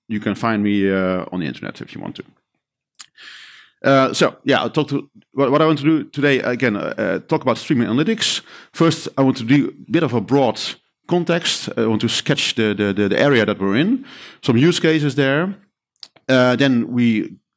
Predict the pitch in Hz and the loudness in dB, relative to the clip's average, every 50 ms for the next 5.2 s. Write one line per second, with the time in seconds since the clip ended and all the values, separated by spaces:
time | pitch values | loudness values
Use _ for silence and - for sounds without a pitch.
0 | _ _ _ - 117 120 135 127 120 135 - 117 104 - - - - 107 - 101 | _ _ _ -2 0 0 0 0 0 0 0 -2 -4 -4 -6 -8 -4 -2 0 0
1 | 131 - - - 120 95 - - 120 98 101 101 - 95 117 127 120 107 - - | 0 -2 -2 -4 -4 -4 -4 -2 -2 -2 -2 -2 -2 -2 0 0 0 -2 -4 -4
2 | - 90 - - - - - - - - 143 - - 113 - - - 120 - - | -6 -6 -6 -6 -8 -8 -8 -6 -2 -2 -2 -2 -2 -2 -2 0 -2 -2 0 0
3 | 156 175 233 226 - - - - - - 113 107 - - 101 104 101 95 92 85 | 0 0 -2 -2 -6 -10 -16 -8 -4 -4 -4 -2 -2 -2 -2 0 0 0 -2 -4
4 | - 90 95 87 87 - 104 95 87 - - - - 90 92 90 82 95 117 160 | -4 -6 -8 -8 -6 -4 -4 -4 -4 -4 -6 -6 -4 -2 -2 -2 -2 -2 0 0
5 | 240 247 - | -2 -2 -6